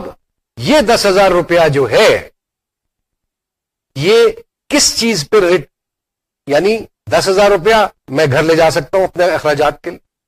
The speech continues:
اپنے خاندان کے لیے، ذاتی اخراجات کے لیے۔ آپ واپس ٹرائل بیلنس پہ جائیے، کیش کی فگر جو ہے وہ آپ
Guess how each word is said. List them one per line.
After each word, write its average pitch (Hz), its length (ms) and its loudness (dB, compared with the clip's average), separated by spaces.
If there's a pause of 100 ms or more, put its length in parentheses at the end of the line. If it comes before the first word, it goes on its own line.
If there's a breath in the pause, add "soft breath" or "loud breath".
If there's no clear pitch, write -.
(200)
اپنے 143 240 -4
خاندان 147 460 -2
کے 170 100 -6
لیے، 175 100 -2
ذاتی 139 320 -2
اخراجات 143 480 -6
کے 151 60 -14
لیے۔ - 180 -20 (1400)
آپ 196 240 2
واپس 208 380 0
ٹرائل 254 240 2
بیلنس 247 340 0
پہ 262 100 -4
جائیے، 220 300 -2 (1160)
کیش 262 380 2
کی 302 160 -2
فگر 247 380 2
جو 208 140 2
ہے 202 260 0 (1080)
وہ 190 140 2
آپ 214 140 4